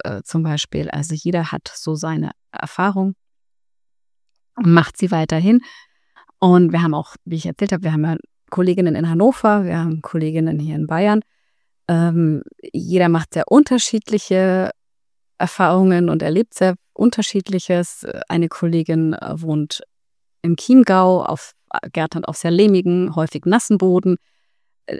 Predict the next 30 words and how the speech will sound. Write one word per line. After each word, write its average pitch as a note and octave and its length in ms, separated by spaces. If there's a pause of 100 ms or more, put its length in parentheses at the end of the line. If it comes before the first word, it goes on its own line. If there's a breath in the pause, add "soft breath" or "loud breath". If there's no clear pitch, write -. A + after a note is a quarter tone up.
unsere F3 260
norddeutschen F3 480
Kolleginnen D#3+ 680
haben's D#3 380 (160)
viel F3+ 160
mit D#3 180
Sand E3 260
und E3 100
Trockenheit G3 520
zu - 140
tun. F3 380 (1120)
Und C#4 380
jeder F3+ 260
fotografiert - 640
eigentlich F3 340
auch - 200
bei E3+ 120
sich - 280
im D#3+ 120
Garten, D#3+ 380 (420 loud breath)
so F3 160
dass D#3+ 220
da - 180
auf - 120
jeden E3+ 220
Fall E3+ 280
von D#3 200
allen D#3+ 260
Seiten D#3+ 460 (220)
immer D#3 320